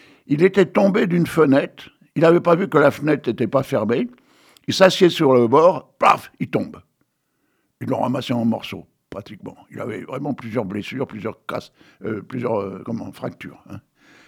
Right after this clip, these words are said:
Et c'est de là qu'il a commencé à faire des collages, qui sont devenus, euh, des œuvres, en fait, à part entière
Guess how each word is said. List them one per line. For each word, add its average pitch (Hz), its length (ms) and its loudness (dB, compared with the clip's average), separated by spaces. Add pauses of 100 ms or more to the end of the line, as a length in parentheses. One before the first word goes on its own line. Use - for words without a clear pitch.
Et 214 80 -6
c'est 214 180 -2
de 175 100 4
là 175 220 6
qu'il 196 220 -6
a 156 60 0
commencé 147 600 2
à 139 100 -2
faire 175 220 -4
des 147 140 -6
collages, 120 480 -4 (420)
qui 127 80 -12
sont 208 160 0
devenus, 190 520 0
euh, 117 180 2
des 113 220 -4
œuvres, 202 300 0
en 90 40 -10
fait, 143 220 -10
à - 160 -10
part 143 180 0
entière 117 460 -4